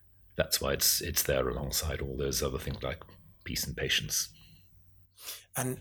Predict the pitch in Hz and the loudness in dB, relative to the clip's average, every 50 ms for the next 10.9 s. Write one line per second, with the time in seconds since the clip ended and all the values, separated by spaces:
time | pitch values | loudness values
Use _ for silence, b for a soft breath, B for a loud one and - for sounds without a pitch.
0 | - - 123 127 - - 135 127 135 127 - - - 131 120 107 - - - - | 0 2 2 2 4 4 4 4 6 6 4 2 4 4 4 4 4 2 0 6
1 | 90 - - - - - - 95 87 82 78 - - 95 87 80 80 80 80 - | 8 8 8 8 6 2 -2 -2 0 -2 -4 -4 -2 -2 -2 -2 -2 -4 -6 -8
2 | - _ - 104 95 95 95 92 92 90 98 - - 113 101 104 - - 92 90 | -6 _ -2 -2 0 0 -2 -2 -4 -6 -4 -2 -2 -2 6 6 6 6 6 4
3 | 92 92 90 90 - - 98 101 - - 92 101 101 98 95 92 90 - 95 87 | 0 2 6 6 6 6 6 4 4 4 4 -2 0 0 0 0 0 -2 -4 -4
4 | 87 90 87 87 - - - - 92 87 85 87 - _ _ _ _ 98 92 82 | -2 -2 4 6 6 4 4 2 -4 -6 -6 -8 -10 _ _ _ _ -10 -8 -6
5 | 90 87 85 85 98 139 156 - - - B B B B B B B B - 101 | -4 -4 -4 -4 -4 0 4 4 4 4 B B B B B B B B -2 4
6 | 110 123 127 123 - - - 110 - 117 110 107 - - - - 104 95 90 - | 4 6 6 8 6 6 6 4 2 2 2 0 0 0 0 0 0 0 0 0
7 | - 95 95 92 90 90 95 95 85 - 92 87 82 90 85 85 82 - - - | 0 0 -2 -4 -6 -4 -4 -6 -6 -6 -6 -6 -4 -4 -2 4 6 6 6 4
8 | - 92 - - 90 87 87 90 85 82 - 90 90 87 90 92 - 87 92 90 | 2 -4 -6 -4 -6 -6 -6 -2 2 2 2 2 0 -2 -2 -2 -2 -4 -4 -4
9 | 87 87 90 - - 85 82 - - 87 82 - - - - 87 87 82 82 87 | -4 -6 -6 -6 -4 -4 -4 -4 -6 -6 -8 0 2 4 4 4 2 -2 -4 -4
10 | 87 85 80 82 - - 90 85 87 90 - - - - - - - - | -4 -4 2 4 4 4 6 2 -4 -6 -6 -10 -12 2 4 4 4 4